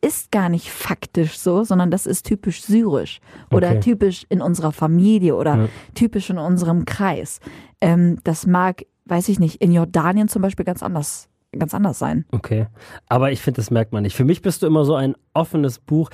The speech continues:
Speaker 2: Wenn ich mit dir rede, ist das immer wie so ein, wie so ein kleiner Urlaub in den Orient. So, ich, ich lerne das
Speaker 1: <laughs> Süß.
Speaker 2: kennen,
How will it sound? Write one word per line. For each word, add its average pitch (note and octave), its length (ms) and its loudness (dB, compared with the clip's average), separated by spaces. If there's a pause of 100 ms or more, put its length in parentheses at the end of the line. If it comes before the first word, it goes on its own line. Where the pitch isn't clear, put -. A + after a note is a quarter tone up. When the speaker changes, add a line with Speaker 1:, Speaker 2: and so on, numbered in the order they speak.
(140)
Speaker 2:
Wenn C#3 120 2
ich C3+ 100 -2
mit D3+ 140 0
dir F#3 180 2
rede, F#3 220 -2
ist E3 160 -6
das C3+ 100 -4
immer C#3+ 220 2
wie C#3 80 2
so C#3+ 160 2
ein, B2+ 80 0 (220)
wie A#2 60 0
so C3+ 100 2
ein - 20 2
kleiner C3 320 0
Urlaub C#3 260 0
in A#2+ 80 0
den A2+ 140 0
Orient. A2 500 0
So, - 80 -2
ich, - 300 0
ich B2 100 -2
lerne B2 140 2
das A2+ 160 -4
Speaker 1:
<laughs> - 0 -
Süß. - 100 -6
Speaker 2:
kennen, D3+ 380 2